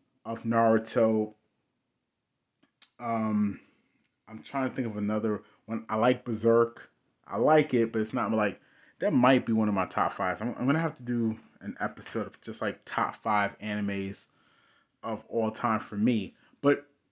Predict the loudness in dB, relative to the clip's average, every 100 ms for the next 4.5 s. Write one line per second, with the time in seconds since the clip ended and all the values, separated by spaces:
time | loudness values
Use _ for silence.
0 | _ _ _ _ _ _ _ _ -12 -2
1 | 0 2 0 0 2 2 2 -4 -4 -4
2 | -6 -10 -14 -18 -20 _ _ _ _ _
3 | -8 0 4 4 2 -10 _ _ _ _
4 | 0 2 2 0